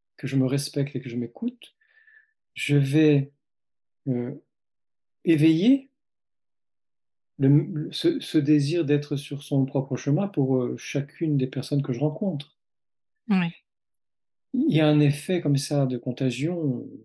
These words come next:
Speaker 1: favorable qui, plus je suis moi-même, plus j'aide les autres à être eux-mêmes.
Speaker 2: Oui, c'est une forme d'autorisation, euh, pour l'autre, euh, d'être, euh, lui aussi, euh, dans l'ouverture du cœur, finalement.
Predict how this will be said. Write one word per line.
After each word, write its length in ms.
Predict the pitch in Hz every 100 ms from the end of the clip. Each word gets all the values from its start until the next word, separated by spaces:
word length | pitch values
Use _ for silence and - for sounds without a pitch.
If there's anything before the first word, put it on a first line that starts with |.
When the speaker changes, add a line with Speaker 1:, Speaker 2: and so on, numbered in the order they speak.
| _
Speaker 1:
favorable 600 | - 120 117 127 214 170 139
qui, 460 | - 123 58 - _ _ _ _ _ _ _ _ 208 -
plus 140 | 156
je 120 | 143
suis 240 | 143 - 147
moi-même, 400 | 135 135 202 156
plus 160 | 143
j'aide 160 | 127 120
les 160 | 123
autres 180 | 139 -
à 40 | 117
être 160 | -
eux-mêmes. 300 | 147 180 139 - _ _ _ _ _ _ _ _ _ _ _ -
Speaker 2:
Oui, 120 | 196
c'est 200 | 190 -
une 100 | 180
forme 300 | 165 196 180
d'autorisation, 1000 | 180 175 190 175 170 170 - - 185 185 151
euh, 240 | 156 165 190 165 _ _ _ _ -
pour 180 | 180 175
l'autre, 360 | 196 202 -
euh, 160 | 170 165
d'être, 400 | 170 170 - 180
euh, 100 | 170
lui 160 | 175
aussi, 460 | 170 165 - 190 180
euh, 80 | 151 147 147 _ _ _ _ _ _ _ _ _ _ -
dans 100 | 165
l'ouverture 540 | 170 170 165 - 170
du 100 | 160
cœur, 240 | - 190
finalement. 460 | - - 160 160